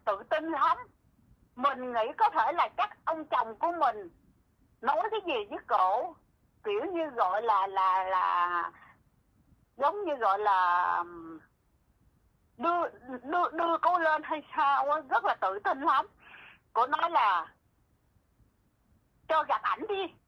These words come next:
Cổ nói rất là ngang, ngang lắm. Cổ nói, "Cho gặp ảnh đi." Mình cũng vẫn lịch sự lắm. Mình nói, "Ok, đây, đưa điện thoại qua cho ổng liền." Thì ổng mới nắm điện thoại lên trước mặt của mình.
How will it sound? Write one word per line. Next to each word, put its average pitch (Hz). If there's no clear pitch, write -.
Cổ 226
nói 339
rất 415
là 311
ngang, 254
ngang 247
lắm. 262
Cổ 240
nói, 311
"Cho 320
gặp 269
ảnh 311
đi." 339
Mình 190
cũng 302
vẫn 214
lịch 208
sự 170
lắm. 226
Mình 208
nói, 269
"Ok, 240
đây, 262
đưa 494
điện 381
thoại 180
qua 220
cho -
ổng 240
liền." 196
Thì 220
ổng 220
mới 349
nắm 359
điện 240
thoại 247
lên 262
trước 480
mặt 247
của 302
mình. 240